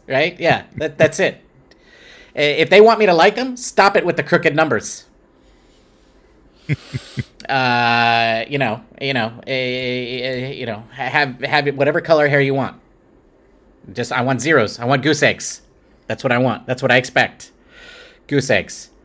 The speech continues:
Um, you know, and, uh, and, and also, but you know what? On the reliever side point, you know what? Uh, you know what, Gabe Kapler?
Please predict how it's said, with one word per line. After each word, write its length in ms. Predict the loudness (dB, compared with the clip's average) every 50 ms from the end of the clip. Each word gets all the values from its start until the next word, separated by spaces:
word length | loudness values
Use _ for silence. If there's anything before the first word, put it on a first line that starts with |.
| _ _ _ _ _ -20 -20 -20 -20 -20 -20 _ _ _ -8
Um, 720 | -2 0 2 4 4 4 4 4 4 2 0 -2 -6 -8 -10 -12 -20 _ _ -20 -20 -20 _ _ _ -20 _ _ _ _
you 120 | -2 0
know, 280 | 2 4 4 4 2 2
and, 400 | 0 0 -2 -2 -4 -4 -2 2
uh, 320 | 4 6 6 6 6 4 2
and, 180 | -2 -4 -4
and 140 | -2 -2 -2
also, 320 | 0 0 0 -2 -2 -2 -4
but 160 | -4 -2 0
you 60 | 0
know 100 | 0 2
what? 120 | 2 0 0
On 100 | 0 -2
the 80 | -2
reliever 320 | -2 -4 -4 -4 -4 -6 -8
side 300 | -6 -4 -4 -4 -4 -4
point, 240 | -6 -6 -6 -4 -6
you 60 | -6
know 100 | -4 -4
what? 320 | -2 -2 -2 -4 -6 -8 -12
Uh, 120 | -12 -10
you 180 | -8 -8 -6 -4
know 60 | -4
what, 100 | -6 -4
Gabe 180 | -4 -6 -6
Kapler? 480 | -4 -4 -4 -4 -2 -4 -4 -4 -6 -8